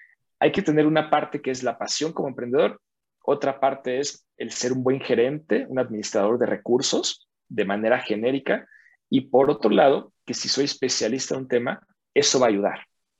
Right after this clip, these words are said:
para poderle poner mi sello, mi marca a la empresa, al negocio, al emprendimiento,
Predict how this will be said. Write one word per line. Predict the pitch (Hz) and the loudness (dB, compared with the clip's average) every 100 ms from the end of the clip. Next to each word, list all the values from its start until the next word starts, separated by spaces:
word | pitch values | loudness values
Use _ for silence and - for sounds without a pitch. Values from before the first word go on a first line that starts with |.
| - | -2
para | 110 110 | 0 2
poderle | 113 120 127 | 2 2 0
poner | 127 120 117 | -2 -2 -4
mi | 113 | -4
sello, | 110 143 139 127 127 | -2 2 2 2 -2
mi | 117 104 | -4 -4
marca | 110 127 135 120 135 - _ _ _ | -2 -2 -2 -2 -2 -4 _ _ _
a | 101 | -6
la | 98 | -6
empresa, | 101 139 143 151 - 131 127 | -4 2 4 4 4 2 2
al | 107 | -2
negocio, | 101 101 156 170 151 - 127 | -6 -2 0 0 -2 -6 -6
al | |
emprendimiento, | 113 104 101 120 165 170 226 269 | -8 -10 -8 -2 -2 0 -2 -2